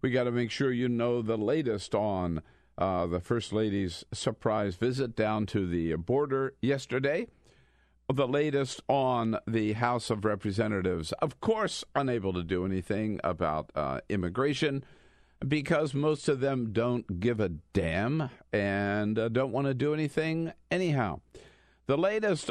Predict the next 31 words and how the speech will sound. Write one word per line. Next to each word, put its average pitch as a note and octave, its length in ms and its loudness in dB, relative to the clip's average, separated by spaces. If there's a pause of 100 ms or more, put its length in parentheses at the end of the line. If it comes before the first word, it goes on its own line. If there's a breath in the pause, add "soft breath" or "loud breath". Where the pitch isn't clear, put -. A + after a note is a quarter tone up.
on, G#3 520 2 (100)
uh, C#3 440 2
yeah, B2 340 2
these A#2+ 260 0
cabinet C#3+ 360 0
members A#2+ 520 2
of, G2+ 440 2
uh, G2+ 280 2
Donald G#2 400 0
Trump's, - 540 -4 (340 soft breath)
they C#3 580 0
wanna C3+ 280 0
be C#3 260 0
just B2 300 -2
like C3+ 320 0
their C#3+ 160 2
boss. G3+ 580 0
They B2+ 400 2
wanna B2 240 0
make A#2 240 0
as G#2 140 0
much G#2 260 -2
money G#2 280 0
as F#2+ 180 -2
they F#2+ 120 0
can D3+ 520 0 (320 soft breath)
while B2 200 2
they A#2+ 240 0
are A2+ 240 0
in G#2+ 220 2
office. G2+ 640 0